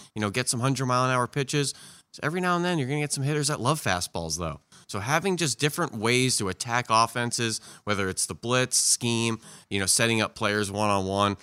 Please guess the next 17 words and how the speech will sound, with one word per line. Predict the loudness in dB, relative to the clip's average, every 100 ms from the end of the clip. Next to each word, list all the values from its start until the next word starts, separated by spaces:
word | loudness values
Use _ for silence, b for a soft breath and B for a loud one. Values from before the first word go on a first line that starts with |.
| B B
X, | -2 0
Y, | 0 0
and | 0 0
Z, | 2 2 2 B B
you | -2
know, | 2
setting | 4 4 2 2
up, | 0 0
you | 0
know, | 2
s-, | -2
the | 0
second | 2 2 2 -4 -2
unit | 0 0 -2
to | -2
stay | -2 0
fresh. | -4 -4 0 0 0